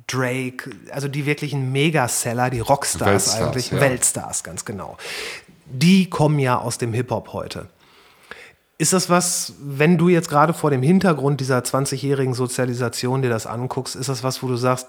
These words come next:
Speaker 1: „Das finde ich gut, das, damit kriegt Hip-Hop den Platz, den es verdient“? Oder würdest du eher sowas sagen wie, „Ja, das hat damit den Ort verlassen, wo es eigentlich hingehört“?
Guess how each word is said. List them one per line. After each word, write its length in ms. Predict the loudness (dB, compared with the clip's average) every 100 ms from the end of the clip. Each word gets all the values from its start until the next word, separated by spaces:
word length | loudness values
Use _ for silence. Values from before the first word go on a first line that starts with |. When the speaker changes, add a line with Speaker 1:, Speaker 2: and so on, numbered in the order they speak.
| -18 -12
Speaker 1:
„Das 120 | -8
finde 200 | -4 -4
ich 120 | -2
gut, 420 | 4 6 6 2 0
das, 320 | 0 0 -2
damit 240 | 0 0 -2
kriegt 300 | -2 -2 0
Hip-Hop 380 | -2 2 0 2
den 200 | 0 0
Platz, 340 | -2 -2 -2
den 140 | -4
es 140 | -4 -2
verdient“? 580 | -4 0 4 4 4 -2 -14 -14 -14 -16 -18 _ _
Oder 680 | 2 6 6 6 4 2 -2
würdest 400 | 0 2 4 0
du 40 |
eher 260 | 0 2 2
sowas 260 | 2 2
sagen 380 | 4 4 4 0
wie, 160 | -2 0
„Ja, 180 | 2 2
das 220 | 0 -2
hat 180 | -2 2
damit 400 | 2 0 -2 0
den 200 | 2 2
Ort 300 | 0 0 0
verlassen, 640 | 2 4 2 2 0 0
wo 120 | 0
es 120 | -2
eigentlich 400 | -4 -4 -4 -6 -6
hingehört“? 640 | -4 -4 -4 -6 -8 -16